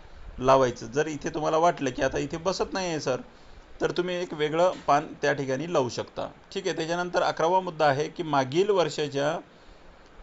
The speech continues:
दिनांक एकतीस मार्च अखेरचे वार्षिक मालमत्ता विवरणपत्र संबंधित प्राधिकाऱ्याकडे सादर केल्याचा दिनांक.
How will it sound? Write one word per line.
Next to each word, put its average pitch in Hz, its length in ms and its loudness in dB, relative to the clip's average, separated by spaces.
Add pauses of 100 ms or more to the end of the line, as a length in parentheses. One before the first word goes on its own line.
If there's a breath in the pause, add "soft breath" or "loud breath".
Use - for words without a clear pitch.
दिनांक 165 280 0
एकतीस 175 460 -4
मार्च 175 300 2 (120)
अखेरचे 156 460 -2
वार्षिक 147 460 2
मालमत्ता 143 480 0
विवरणपत्र 143 680 -2
संबंधित 135 440 -4
प्राधिकाऱ्याकडे 135 720 -2
सादर 131 320 -2
केल्याचा 143 360 -4
दिनांक. 151 400 -2